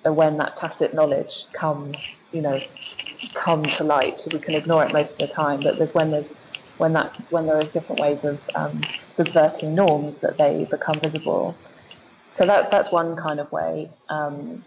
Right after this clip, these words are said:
that more banal forms of non-religious culture, um, I began to see were, were, um,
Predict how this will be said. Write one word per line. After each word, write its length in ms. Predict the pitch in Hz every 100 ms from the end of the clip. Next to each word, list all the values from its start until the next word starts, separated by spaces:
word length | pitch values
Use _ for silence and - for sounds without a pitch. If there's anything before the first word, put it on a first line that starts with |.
| -
that 320 | 151 - - - - _ -
more 220 | 160 156
banal 520 | 156 165 165 160 160 160
forms 320 | 165 156 156
of 60 |
non-religious 500 | 156 151 147 147 147
culture, 640 | - 220 214 - 147 143 -
um, 200 | 151 151
I 80 | 156
began 300 | 151 160 151
to 140 | 156 160
see 280 | - 151
were, 280 | 147 151 147 - - -
were, 340 | 156 143 156 156 - - - -
um, 400 | 143 156 160